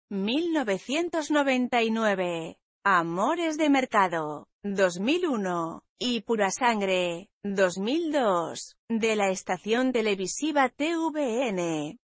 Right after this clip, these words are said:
cadena de televisión que participó durante veintiocho años y que la mantiene sin contrato tras su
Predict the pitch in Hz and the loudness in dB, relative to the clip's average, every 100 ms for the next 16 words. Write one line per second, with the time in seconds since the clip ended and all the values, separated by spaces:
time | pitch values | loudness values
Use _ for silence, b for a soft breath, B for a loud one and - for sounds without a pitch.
0 | _ _ - 214 214 262 247 233 220 226 | _ _ 0 2 2 2 2 2 2 2
1 | 214 190 180 - 254 285 269 262 220 196 | 2 0 -2 0 2 2 2 0 0 0
2 | 190 196 190 165 247 277 269 254 226 214 | 0 -6 -4 -4 2 2 2 2 2 2
3 | 196 190 185 180 170 196 277 - 220 247 | 4 4 2 0 -2 -2 -2 0 2 4
4 | 311 302 285 - 247 - 233 226 214 196 | 4 2 2 -2 -4 0 2 2 2 0
5 | 202 247 269 262 - 208 196 226 220 254 | 0 2 2 0 -2 -6 -2 -2 -2 0
6 | 302 - 294 262 247 240 226 - 294 240 | -2 0 0 0 2 2 2 -4 0 0
7 | 185 160 | 0 -2